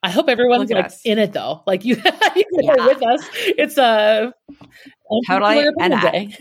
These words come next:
Speaker 1: <laughs>
Speaker 2: It is unpopular opinion day and just opinion day. Every day with Marie and Amanda is opinion day.
Speaker 1: <sighs>
Speaker 2: Ding.
Speaker 1: It's raining and I curled my hair. Unpopular opinion. Why do I waste my time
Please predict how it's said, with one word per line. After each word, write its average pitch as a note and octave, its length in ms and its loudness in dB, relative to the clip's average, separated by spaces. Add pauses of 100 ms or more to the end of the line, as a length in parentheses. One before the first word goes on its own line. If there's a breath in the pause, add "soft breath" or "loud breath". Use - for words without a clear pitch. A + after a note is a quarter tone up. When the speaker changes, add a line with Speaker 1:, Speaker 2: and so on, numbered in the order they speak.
Speaker 1:
<laughs> A4+ 920 -6
Speaker 2:
It F#3 100 2
is F3+ 320 0
unpopular E3 460 -2
opinion D#3 300 -2
day D#3 200 0
and E3 120 0
just A3 240 -4
opinion D#3 480 -4
day. D#2 260 -6 (200)
Every B3 240 -2
day F3+ 140 0
with D#3+ 160 -6
Marie E3+ 220 2
and F#3+ 80 2
Amanda D#3+ 300 2
is E3 140 0
opinion D#3 380 -2
day. C3+ 320 -8
Speaker 1:
<sighs> G#3 80 -6
Speaker 2:
Ding. F#4 260 -2 (1300 soft breath)
Speaker 1:
It's A3 180 -2
raining F#3+ 420 0
and E3+ 80 0
I E3+ 80 -2
curled E3 340 -2
my C#3+ 120 -4
hair. G2+ 460 -6
Unpopular G#3 560 0
opinion. E3 600 -6
Why D3+ 200 0
do E3+ 120 0
I E3+ 80 2
waste D#3+ 280 -2
my D3+ 100 -4
time D3 540 -6